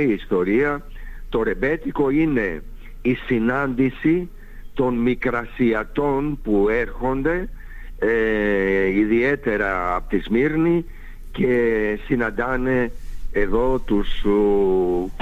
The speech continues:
γνωστούς ρεμπέτες. Δηλαδή, ο Βαμβακάρης έμενε στην Κοκκινιά.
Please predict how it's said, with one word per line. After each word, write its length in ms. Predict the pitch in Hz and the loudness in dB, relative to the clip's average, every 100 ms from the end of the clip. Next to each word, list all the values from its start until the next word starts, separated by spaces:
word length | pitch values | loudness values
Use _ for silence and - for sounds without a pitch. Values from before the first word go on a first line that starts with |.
| 139 - - | -4 -6 -6
γνωστούς 640 | - 107 120 113 - 123 107 | -4 0 0 0 0 0 2
ρεμπέτες. 720 | 101 104 101 - 85 - - - - - - | 0 0 -2 -2 -4 -4 -10 -14 -14 -12 -2
Δηλαδή, 580 | 98 101 110 120 98 - | 0 2 2 2 0 -2
ο 600 | - 98 101 98 95 95 | 0 2 4 4 2 2
Βαμβακάρης 760 | 92 110 104 135 139 156 151 - | 0 -2 -2 -2 -2 0 -2 0
έμενε 480 | 139 139 139 139 120 | 0 2 2 0 0
στην 260 | 117 107 95 | 2 2 2
Κοκκινιά. 580 | 117 - 98 90 73 | -2 0 -2 -2 -4